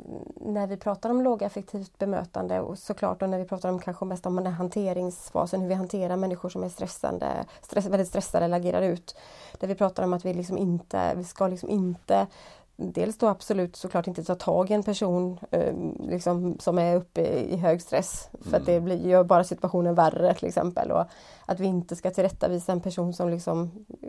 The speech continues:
Speaker 1: som, som, som är på väg att tappa kontrollen och så. Så jag tror att det kan ju vara att man då, och jag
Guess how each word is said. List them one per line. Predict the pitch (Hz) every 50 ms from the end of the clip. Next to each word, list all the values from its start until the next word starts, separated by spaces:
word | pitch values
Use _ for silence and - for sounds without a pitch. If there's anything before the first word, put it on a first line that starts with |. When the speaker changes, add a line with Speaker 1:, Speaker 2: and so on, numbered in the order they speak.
| - - - - - -
Speaker 1:
som, | - - - -
som, | - - 170 170 170 170 - -
som | 175 180 170
är | 175
på | 170 190
väg | 180 160 165
att | 180 -
tappa | 185 175 - 180
kontrollen | 175 190 175 170 170 - - - - 160 170
och | 175 170
så. | 170 170 180 - - - - - - - - - -
Så | - 202
jag | 196 196 196
tror | - 220
att | 202 208 196 185
det | 190 208
kan | - - 208 202
ju | 214 220
vara | 226 226 208 196
att | 196 -
man | 196 190 190 185
då, | 196 185 180 180 180 180 - - - - - -
och | 202 202 208 170 -
jag | - 208 202 202 196 196 190